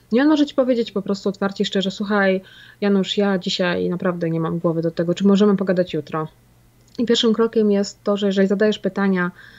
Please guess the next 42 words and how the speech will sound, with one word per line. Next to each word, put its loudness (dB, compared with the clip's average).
typu, 0
e, -2
"Czy 0
masz 4
na 2
to -2
czas?", -2
i -2
on 0
ci -2
mówi 2
"nie", 2
no 0
to -6
zgó-, -4
i 0
zgódź 0
się 2
na 0
to, -6
zgódź 0
się -2
na 2
to, -2
że, -2
że, 0
że 0
on 2
odpowiedział 2
"nie", 2
ale 0
może 2
ci -8
powiedzieć: 2
"Tak, 0
jasne, -2
możemy -2
o -2
tym 0
pogadać". -4
I 2
taki, 4